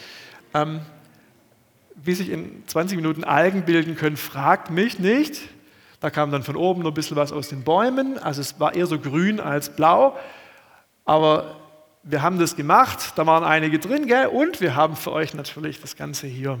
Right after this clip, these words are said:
mitgebracht. Und jetzt wäre die Idee folgende.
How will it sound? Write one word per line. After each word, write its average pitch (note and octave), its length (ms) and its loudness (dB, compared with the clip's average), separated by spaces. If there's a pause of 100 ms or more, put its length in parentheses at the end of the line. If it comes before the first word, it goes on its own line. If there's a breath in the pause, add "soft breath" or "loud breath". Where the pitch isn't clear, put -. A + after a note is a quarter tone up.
mitgebracht. - 640 -4 (2000 soft breath)
Und D#3 180 -2
jetzt G3+ 220 0
wäre F3+ 240 4
die D#3 420 -4
Idee C#3+ 260 -2
folgende. C#3 560 -4